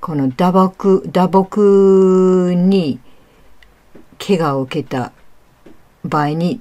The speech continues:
使うっていうのは常識なんですけど、その広さが考えにくいと思います。歯医者さんの後とか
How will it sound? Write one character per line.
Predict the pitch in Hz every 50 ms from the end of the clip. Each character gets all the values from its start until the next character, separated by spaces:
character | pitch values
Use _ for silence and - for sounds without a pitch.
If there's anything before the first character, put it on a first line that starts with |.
| - -
使 | - - - - 151 139 135
う | 143 139
っ | 139
て | - - - 143
い | 143
う | 139
の | 139 147
は | 151 147 127 127 127 - - - - _ _ _ _ - - - - _ _ _ _ _ - - - _ _ _ _ _ _ -
常 | 151 143 156 143
識 | - - - 156 147 139
な | 135 131
ん | 131 131
で | 131
す | 131 - -
け | - - 151
ど、 | 123 165 170 170 147 123 120 - - _ _ _ _ - - - - -
そ | - - - 175 160
の | 151 143
広 | 127 - - - - 254 254 269 277 262 240 -
さ | - 202 165 147 139
が | 139 175 180 156 113 120 - - - - _ _ _ _ _ - - - _ _ _ _ _ _ - - - _ _ _ _ _ - - -
考 | - - 202 202 202 202 208 202
え | 196 190
に | 185 185 180
く | - - - - 202 196
い | 175
と | - - - 147
思 | 131 123 120
い | 117
ま | 117 117 113 123
す。 | 123 - - - - - - - - - - - - - _ _ _ _ - - -
歯 | - 151 147
医 | 147
者 | 147 - - -
さ | - - 160 139 139
ん | 135 135
の | 139 131 120 - - _ _ _ - - - - _ -
後 | 156 - - - 127 123
と | - - -
か | - - 127 101 - 120